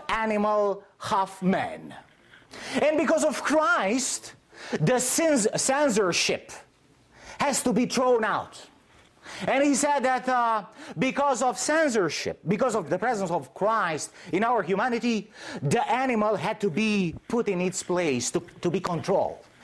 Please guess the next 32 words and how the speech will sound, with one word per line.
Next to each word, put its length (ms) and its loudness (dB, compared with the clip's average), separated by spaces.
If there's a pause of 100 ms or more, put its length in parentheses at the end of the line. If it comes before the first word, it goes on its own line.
(200)
And 100 0
now 140 4
he 80 2
says, 240 0
"You 80 2
know 100 4
what? 260 2 (640)
Get 140 2
out 340 2 (200)
with 180 0
the 100 2
censorship, 920 0 (240)
no 280 2
process 540 0
of 140 -2
conscience 580 0
anymore. 800 2 (540)
Let 340 2
the 120 4
monkey 420 0
get 200 2
out, 360 0
let 280 2
the 100 2
monkey 320 0
prevail, 560 2
let 260 2
the 160 0
animal 480 0
from 300 0
the 160 2
human 340 0